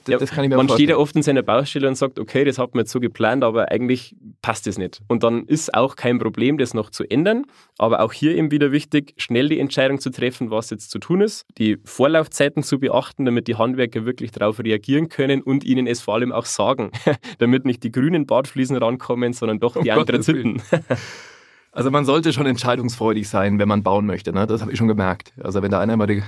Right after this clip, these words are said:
Speaker 1: ganze Zeit am Zögern ist, dann ist das eher kontraproduktiv. <laughs>
Speaker 2: Es ist kontraproduktiv, aber es ist ja so, dass auch viele Akteure am Bau einem ja auch versuchen, dabei zu unterstützen. Also man braucht jetzt auch keine Angst davor haben oder das scheuen. Wir als Baustoffhändler versuchen, unsere Kunden zu unterstützen bei der Entscheidungsfindung, dass man ihm statt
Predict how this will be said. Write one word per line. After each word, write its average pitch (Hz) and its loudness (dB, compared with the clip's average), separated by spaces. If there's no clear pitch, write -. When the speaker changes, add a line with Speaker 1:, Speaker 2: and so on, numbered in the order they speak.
Speaker 1:
ganze 101 -4
Zeit 104 0
am 104 2
Zögern 123 2
ist, 127 -2
dann 113 0
ist 110 -8
das 110 -4
eher 104 0
kontraproduktiv. 92 -4
<laughs> - -8
Speaker 2:
Es 127 0
ist 190 -2
kontraproduktiv, 170 -2
aber 120 2
es 120 0
ist 165 0
ja 175 2
so, 156 0
dass 120 0
auch 107 0
viele 139 0
Akteure 117 0
am 107 -2
Bau 104 2
einem 113 -2
ja 101 0
auch 110 -2
versuchen, 127 -2
dabei 104 -2
zu - -6
unterstützen. - -8
Also 101 -2
man 104 0
braucht 113 0
jetzt 113 -6
auch 113 0
keine 104 0
Angst 139 -2
davor 127 -2
haben 123 2
oder 113 0
das 107 -6
scheuen. 147 2
Wir 131 2
als 143 0
Baustoffhändler 131 0
versuchen, 127 -2
unsere 120 -2
Kunden 131 -4
zu - -4
unterstützen 120 -2
bei 117 4
der 110 2
Entscheidungsfindung, 120 0
dass 113 0
man 123 2
ihm 120 0
statt - -2